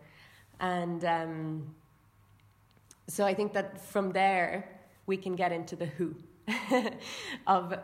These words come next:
who is involved in this. Uh, and I hope that, yeah, by, by seeing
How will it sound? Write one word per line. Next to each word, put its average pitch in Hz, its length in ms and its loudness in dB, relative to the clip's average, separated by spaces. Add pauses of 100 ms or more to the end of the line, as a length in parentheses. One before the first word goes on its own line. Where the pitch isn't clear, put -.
(120)
who 269 240 2
is 190 120 2
involved 170 460 2
in 165 100 -2
this. - 380 -8 (400)
Uh, 170 640 4
and 185 140 2
I 190 60 4
hope 202 340 0
that, - 540 0
yeah, 156 240 2 (140)
by, 180 280 6 (120)
by 180 120 2
seeing 180 560 -2